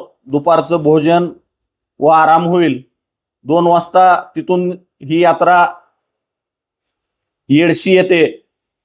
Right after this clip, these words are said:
निघेल. येडशी येथे सायंकाळी सात वाजता ही यात्रा पोहोचेल.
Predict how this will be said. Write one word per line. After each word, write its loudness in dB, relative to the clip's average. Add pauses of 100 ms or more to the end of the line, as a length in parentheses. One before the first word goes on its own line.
(360)
निघेल. 2
येडशी 2
येथे 0
सायंकाळी 0 (1040)
सात 0
वाजता -2
ही 0
यात्रा 0
पोहोचेल. -4